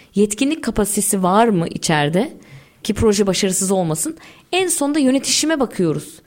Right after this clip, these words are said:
Siz bu işin yasal ve etik kısımlarını irdelediniz mi, değerlendirdiniz mi?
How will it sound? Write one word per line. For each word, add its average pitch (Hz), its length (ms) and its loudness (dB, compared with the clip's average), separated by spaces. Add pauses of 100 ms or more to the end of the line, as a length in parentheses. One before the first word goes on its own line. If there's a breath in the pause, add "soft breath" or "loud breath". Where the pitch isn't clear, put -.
(260 loud breath)
Siz 311 300 -2
bu 254 100 0
işin 254 240 -2
yasal 233 420 -2
ve 220 60 0
etik - 400 -6 (240)
kısımlarını 196 800 0 (160)
irdelediniz 202 640 0
mi, 202 140 0
değerlendirdiniz 180 840 0
mi? 190 200 0